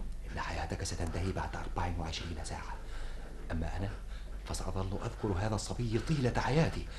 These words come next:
سيرافقني دائماً صوته يرتفع طالباً منك الرحمة. صبي في الخامسة عشرة من عمره، ويا ليته مات في هدوء. لقد مات مسعورا حانقاً علينا جميعاً. أنسيت يا هنري أنه كان يحبك؟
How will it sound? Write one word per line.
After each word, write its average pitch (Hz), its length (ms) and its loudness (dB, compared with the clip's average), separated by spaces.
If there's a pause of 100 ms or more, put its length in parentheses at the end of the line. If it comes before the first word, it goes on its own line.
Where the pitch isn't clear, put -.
(600)
سيرافقني 87 640 2
دائماً 95 340 2
صوته 92 400 2
يرتفع 98 500 4
طالباً 87 400 2
منك 87 200 0
الرحمة. - 360 -2 (880)
صبي 95 380 4
في 87 80 2
الخامسة 98 540 4
عشرة 95 400 4
من 101 120 6
عمره، - 540 2 (460)
ويا 90 200 6
ليته 87 320 4
مات 87 220 2
في 98 240 4
هدوء. - 320 2 (1300)
لقد - 240 0
مات 87 200 4
مسعورا 87 560 2 (200)
حانقاً 131 380 8
علينا 127 320 6
جميعاً. 156 400 6 (1160)
أنسيت 87 260 0
يا 90 140 2
هنري 104 320 6
أنه 110 220 6
كان 120 260 2
يحبك؟ - 460 2